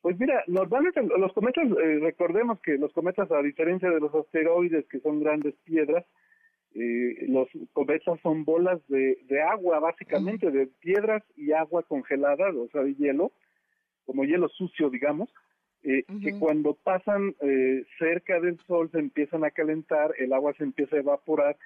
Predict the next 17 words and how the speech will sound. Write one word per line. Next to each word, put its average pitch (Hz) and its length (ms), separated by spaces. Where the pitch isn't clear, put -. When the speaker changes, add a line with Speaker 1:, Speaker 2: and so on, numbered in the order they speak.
Speaker 1:
y - 80
por 139 220
eso 151 180
se 156 100
les - 160
forma 147 300
esta, 135 500
eh, 127 200
pequeña 151 380
atmósfera 151 500
gaseosa 143 480
alrededor 127 600
del 135 140
cuerpo 135 360
sólido 135 480
Speaker 2:
Mm. 123 40
Speaker 1:
del 127 260